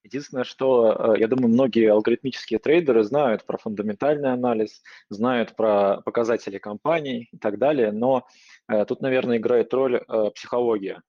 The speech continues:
опять же. То есть не все могут, э, сказать: «Я инвестирую, я инвестор, я оставил деньги на год,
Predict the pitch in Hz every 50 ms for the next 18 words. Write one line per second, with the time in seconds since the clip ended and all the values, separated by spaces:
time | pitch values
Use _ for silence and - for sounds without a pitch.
0 | _ - 101 - 98 95 98 87 90 92 90 _ _ - - - - _ _ _
1 | - 107 101 - - - - 117 120 117 - - 165 175 151 131 131 131 135 120
2 | - - 120 113 110 107 101 - - 120 107 113 110 101 92 - - 107 98 120
3 | 143 156 147 135 127 101 - _ _ - 127 117 - 104 - - - 107 101 98
4 | 110 139 170 185 185 _ - 107 101 95 92 92 92 107 139 - - 160 - 160
5 | _ _ - - - _ _ 196 202 214 123 117 110 104 - 110 110 - - 123
6 | 113 117 113 110 113 123 123 117 104 110 107 104 101 95 107 123 160 180 -